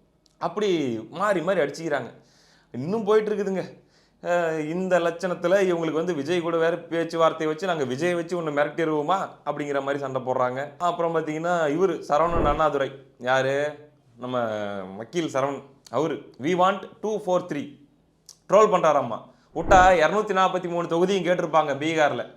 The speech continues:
இவங்க ஜெயிக்கிற ஆறு சீட் லட்சணத்துக்கு அப்படின்னு சொல்லி மறைமுகமாக குத்தி காட்டுகிறார்.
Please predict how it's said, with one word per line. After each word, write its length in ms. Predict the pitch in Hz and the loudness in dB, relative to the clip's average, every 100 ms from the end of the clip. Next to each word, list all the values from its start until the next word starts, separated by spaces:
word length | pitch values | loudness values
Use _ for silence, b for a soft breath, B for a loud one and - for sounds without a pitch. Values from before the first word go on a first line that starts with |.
| b b - | b b -4
இவங்க 300 | 151 143 151 | -2 0 0
ஜெயிக்கிற 220 | 165 156 | 0 4
ஆறு 240 | 143 156 | 6 4
சீட் 200 | 147 147 | 2 -4
லட்சணத்துக்கு 600 | 135 131 151 127 110 107 - | -2 -2 -6 -6 -10 -14 -8
அப்படின்னு 320 | 135 135 131 | -6 -6 -8
சொல்லி 600 | 110 127 190 147 104 B B _ | -8 -8 -6 -6 -8 B B _
மறைமுகமாக 720 | 127 175 185 160 147 143 165 | 0 2 0 -2 -2 -2 -2
குத்தி 340 | 175 175 214 | -8 -10 -4
காட்டுகிறார். 580 | 175 156 127 120 110 | 2 2 2 -2 -2